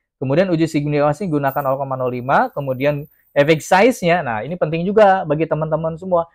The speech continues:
Effect size di dalam uji moderasi, kami sering menekankan bahwa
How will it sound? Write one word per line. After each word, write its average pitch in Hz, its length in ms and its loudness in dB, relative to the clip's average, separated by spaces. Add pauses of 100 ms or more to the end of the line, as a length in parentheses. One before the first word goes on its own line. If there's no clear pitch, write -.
(160)
Effect 180 400 2
size 220 320 2
di 196 160 -4
dalam 185 160 6
uji 165 240 0
moderasi, 151 800 -2
kami 165 240 -6
sering 156 240 -6
menekankan 147 800 -2
bahwa 117 400 -2